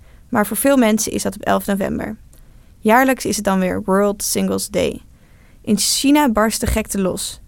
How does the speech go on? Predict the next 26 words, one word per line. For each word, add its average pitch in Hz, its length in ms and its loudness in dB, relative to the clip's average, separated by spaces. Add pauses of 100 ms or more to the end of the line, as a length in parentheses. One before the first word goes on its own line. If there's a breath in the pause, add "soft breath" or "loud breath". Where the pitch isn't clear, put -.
(140)
nog 202 160 0
meer 220 280 6
dan 196 120 0
tijdens 185 280 0
Black 190 240 -4
Friday, - 400 -6 (380 soft breath)
en - 140 0
leggen 220 200 2
de 220 60 0
Chinese 233 440 0
alleenstaanden 208 600 2
zichzelf 208 400 -2
massaal 247 280 0
aan 240 100 4
de 220 60 0
watten. 226 440 -6 (580 soft breath)
En 220 100 0
er 214 80 4
zijn 208 200 2
vooral 220 260 2
webshops - 420 -4
als 202 180 -4
Alibaba 226 540 2
erg 185 180 -2
blij 185 220 -2
mee. 190 260 -4